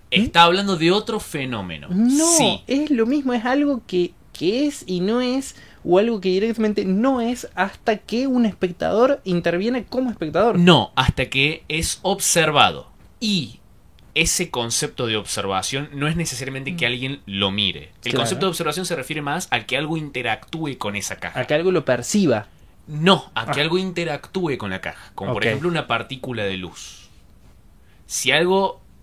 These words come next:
Speaker 1: y, eh, si un electrón, por ejemplo,
Speaker 2: Sí.
Speaker 1: que en principio es una nube de probabilidades, es,
Speaker 2: Sí.
Speaker 1: lo choca una partícula,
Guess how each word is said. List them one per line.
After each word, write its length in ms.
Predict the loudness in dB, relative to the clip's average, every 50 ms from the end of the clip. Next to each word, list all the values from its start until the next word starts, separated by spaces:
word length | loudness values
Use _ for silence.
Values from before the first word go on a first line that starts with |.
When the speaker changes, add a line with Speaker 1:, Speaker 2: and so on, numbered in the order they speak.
| -20 -20 -20 -20
Speaker 1:
y, 140 | -20 -14 -10
eh, 380 | -6 -6 -6 -6 -8 -10 -14 -12
si 340 | -8 -6 -6 -4 -6 -8 -12 -16 -20 _ -20 -20 -20 -20 -20 -20 -20 -20 -20 -20 -20 -20 -20 -20 -20 -14 -6
un 140 | 0 2 2
electrón, 600 | 2 4 2 0 0 -2 -2 -4 -2 -4 -4 -6
por 140 | -8 -8 -8
ejemplo, 440 | -8 -8 -8 -8 -8 -10 -10 -12 -6
Speaker 2:
Sí. 200 | -2 0 0 0
Speaker 1:
que 80 | 0 -2
en 120 | -4 -6
principio 300 | -8 -10 -10 -6 -4 -4
es 60 | -4 -2
una 140 | -2 -4
nube 380 | -4 -2 -2 0 0 2 2 2
de 100 | 0 0
probabilidades, 1160 | -4 -6 -2 0 0 0 0 -2 -2 -2 -2 -2 0 0 -2 -4 -6 -10 -16 -18 -20 -20 -20 -20 -20 -20 -12 -6 -6
es, 120 | -6 -4
Speaker 2:
Sí. 200 | -2 -4 -4 -4 -8 _ -16
Speaker 1:
lo 140 | -12 -12 -10 -6
choca 360 | 0 2 2 2 2 0 -4
una 160 | -6 -6 -4
partícula, 680 | -4 -6 -4 -4 -6 -4 -4 -2 0 0 0 -2 -4